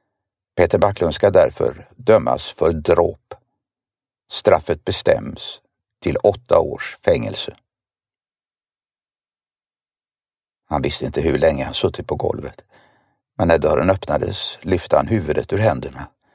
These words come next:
Runt omkring på golvet låg alla sidorna i domen utspridda. Den kvinnliga vakten sa:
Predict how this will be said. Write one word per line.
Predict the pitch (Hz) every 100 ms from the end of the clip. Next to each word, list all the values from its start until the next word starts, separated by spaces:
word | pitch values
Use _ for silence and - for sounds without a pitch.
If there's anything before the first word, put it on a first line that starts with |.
| _ _ _ _ _ _ -
Runt | 95 87
omkring | 92 90 107 78 73
på | 101
golvet | 85 73 71 87 -
låg | 95 78
alla | - 71 -
sidorna | - 85 69 71
i | 82
domen | 90 60 62
utspridda. | 80 90 - - - - 65 _ _ _ _ _ -
Den | 82
kvinnliga | 92 92 71 87
vakten | 85 - - 90
sa: | - 71 73